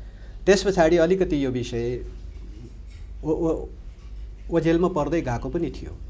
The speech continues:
तर के के साथीहरूले, मलाई अहिले पनि प्रष्ट छ, घटना याद छ, मेरो टेलिफोन नम्बर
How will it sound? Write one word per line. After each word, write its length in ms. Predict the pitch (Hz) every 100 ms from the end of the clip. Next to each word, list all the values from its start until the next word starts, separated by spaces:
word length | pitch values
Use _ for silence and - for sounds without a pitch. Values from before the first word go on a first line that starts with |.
| - - - - - - - - - - - - -
तर 100 | 226 294 277 160 123 - - - - - - - - - - - -
के 120 | 220
के 160 | 247 254
साथीहरूले, 760 | - 135 127 127 101 - - - - - - - - - - - - - - -
मलाई 180 | 131 151
अहिले 180 | 151 165
पनि 140 | 214
प्रष्ट 340 | 190 151 - -
छ, 120 | - 104 - - - -
घटना 260 | 113 110 123
याद 220 | 120 127
छ, 100 | -
मेरो 300 | 185 147 120
टेलिफोन 380 | 131 120 120 127
नम्बर 360 | 127 127 127